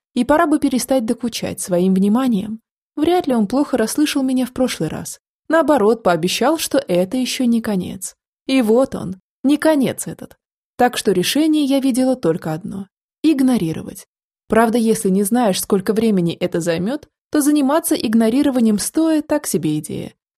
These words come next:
Всегда надо думать об уюте. Так что я огляделась в поисках места, на которое можно сесть. Но не нашла во сне магистра никакого свободного стула, кроме того, что стоял по другую сторону от него. Делать нечего.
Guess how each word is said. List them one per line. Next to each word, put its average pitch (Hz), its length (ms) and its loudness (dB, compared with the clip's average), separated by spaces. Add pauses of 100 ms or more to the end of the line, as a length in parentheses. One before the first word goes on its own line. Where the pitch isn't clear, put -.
Всегда 185 440 0
надо 269 240 0
думать 262 400 -2
об 165 160 -2
уюте. 151 460 -4 (500)
Так 302 180 2
что - 160 -2
я 240 220 2
огляделась 277 540 0
в - 60 -18
поисках 247 460 -2
места, 254 340 -2
на 156 100 -2
которое 220 420 0
можно 170 340 0
сесть. - 400 -12 (260)
Но 233 120 4
не 277 120 4
нашла 285 320 0
во 311 120 0
сне 277 200 -4
магистра 262 520 0
никакого 277 600 0
свободного 185 560 0
стула, 294 360 2
кроме 185 300 0
того, 180 380 -2 (180)
что - 200 0
стоял 208 420 2
по 294 120 -2
другую 233 360 0
сторону 170 460 0
от - 160 -6
него. 190 360 -2 (640)
Делать 302 340 2
нечего. - 480 -8